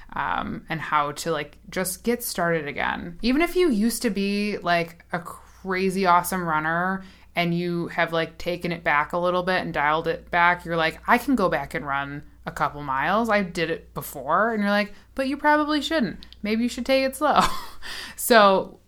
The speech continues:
some of the things they talk about is starting small, understanding your limits. And I think that's both physically and mentally, because I think sometimes we are like, "I can totally work out five days a week."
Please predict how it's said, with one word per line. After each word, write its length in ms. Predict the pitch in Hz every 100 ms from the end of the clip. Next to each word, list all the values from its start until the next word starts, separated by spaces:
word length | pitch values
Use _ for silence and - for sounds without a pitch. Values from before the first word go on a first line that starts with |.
| _
some 200 | - 233
of 80 | 226
the 60 | 214
things 160 | 208
they 100 | 190
talk 260 | 180 170 170
about 280 | 165 160 160
is 80 |
starting 360 | 151 170 156 156
small, 580 | - 165 156 151 151 - - -
understanding 540 | 190 214 220 220 208
your 140 | 175 156
limits. 580 | 156 165 170 170 - - - -
And 100 | 233
I 80 |
think 180 | 262 330
that's 280 | 247 208 -
both 260 | 170 185 185
physically 420 | 180 175 175 170
and 220 | 139 139
mentally, 680 | 147 151 170 175 175 185 185 - -
because 480 | 185 185 170 165 165 -
I 100 | 175
think 240 | 175 175
sometimes 540 | 170 175 170 170 175 170
we 360 | 165 165 160 -
are 200 | 156 156
like, 440 | 156 151 147 151 -
"I 160 | 165 185
can 180 | 202
totally 520 | 196 - 175 175 170 165
work 220 | 151 156
out 200 | 147 147
five 240 | 147 143
days 240 | 143 143 151
a 60 |
week." 400 | 156 - 165 -